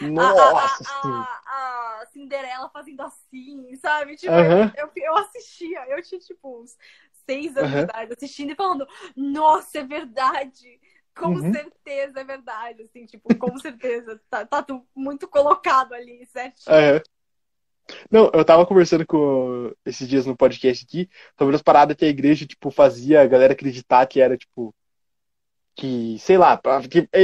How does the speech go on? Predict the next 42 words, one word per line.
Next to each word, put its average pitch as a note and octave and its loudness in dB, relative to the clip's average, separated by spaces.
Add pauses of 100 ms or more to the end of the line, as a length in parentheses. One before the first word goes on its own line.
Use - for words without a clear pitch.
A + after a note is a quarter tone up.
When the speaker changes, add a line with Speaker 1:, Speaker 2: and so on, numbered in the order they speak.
(140)
Speaker 2:
a F3+ 4
igreja F#3 4
arranjava F3+ 4
alguma F3+ 0
desculpa, - -8
falava D3 4
que - 0
era D3 -2
do D3 -8
capeta D#3 -6
pra D3+ -6
pessoa D3+ -2
não D3 -4
ver, C#3 0
ou B2 -2
não C#3 -4
assistir - -8
alguma B2+ -8
coisa, B2 -4
tipo, - -14
Speaker 1:
É. C#3 -2
Speaker 2:
novela, C3+ 6 (500)
um C#3 -10
negócio D#3+ 2
nada G#3+ 0
a - 2
ver. F3 2 (440)
E C#3 2
aí C3+ 6
a C#3+ 2
gente C#3+ -10
chegou D#3+ 4
num, D3 -2
nos C3+ -4
assuntos, C#3+ -4
tipo, - -20
que - 2
a C3 4
igreja C#3 0
proibia, C3 0
que C#3 -2
era, C3 6